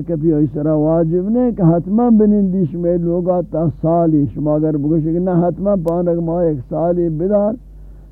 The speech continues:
سالی بنن، نہ، اسی آئی اس طرح واجب نہیں، سالی بنندی۔ آئی وطا اختیار ہے، اگر آلوٹی کہ میں سالی نہ لیں دو، من رو پانک بھی تو ہیچ قومان و مردمان میں دنشتن نہ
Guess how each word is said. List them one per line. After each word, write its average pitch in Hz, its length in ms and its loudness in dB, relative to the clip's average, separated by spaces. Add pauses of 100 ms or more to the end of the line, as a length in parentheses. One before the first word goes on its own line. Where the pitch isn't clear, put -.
(140)
سالی 170 380 2
بنن، 208 480 0 (380)
نہ، 170 180 0
اسی 143 440 -2
آئی 143 180 2
اس 135 100 0
طرح 135 200 -4
واجب 120 460 -4
نہیں، 151 340 0 (240)
سالی 135 360 0
بنندی۔ 127 520 0 (840)
آئی 170 240 4
وطا 175 340 0
اختیار 170 600 0
ہے، 92 180 -4
اگر 123 260 -4
آلوٹی 156 640 2
کہ 165 80 -2
میں 175 160 0 (120)
سالی 180 380 0
نہ 196 120 0
لیں 190 200 2
دو، 147 200 0
من 170 220 -2
رو 180 220 2
پانک 160 220 0
بھی 160 160 4
تو 160 120 -4
ہیچ 156 400 2
قومان 160 440 0
و 139 40 0
مردمان 156 600 0
میں 143 200 2
دنشتن 135 500 0
نہ 156 120 0